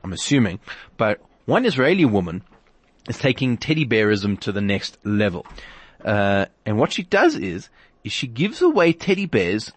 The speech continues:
to people who are in hospitals,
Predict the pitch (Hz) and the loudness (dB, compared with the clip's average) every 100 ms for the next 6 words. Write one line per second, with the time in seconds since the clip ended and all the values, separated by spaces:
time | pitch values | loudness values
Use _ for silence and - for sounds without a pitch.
0 | - - 147 135 135 131 - 147 - 135 | -12 -4 0 0 0 -4 -8 -12 -8 -6
1 | 135 123 123 123 123 107 110 110 95 123 | -6 -4 2 2 4 2 0 -2 -4 -6
2 | - 110 - 98 | -6 -10 -8 -8